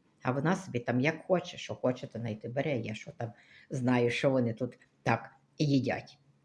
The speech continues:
Добре, добре. На цьому буде все. А ви залишайтесь здоровими, будьте щасливими. Всього вам доброго. Бережіть себе, бережіть свою родину.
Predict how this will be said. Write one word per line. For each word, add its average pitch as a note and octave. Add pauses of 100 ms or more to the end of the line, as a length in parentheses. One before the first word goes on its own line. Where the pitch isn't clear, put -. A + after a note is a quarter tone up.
(1500)
Добре, A3+ (360)
добре. D3+ (840)
На E3
цьому F#3
буде F#3
все. D#3+ (720)
А D#3+
ви D3+
залишайтесь B2
здоровими, F#3+ (380)
будьте D#3
щасливими. E3 (200)
Всього G#3
вам G#3+
доброго. D#3
Бережіть A2
себе, D3+
бережіть A2+
свою G#2+
родину. C3+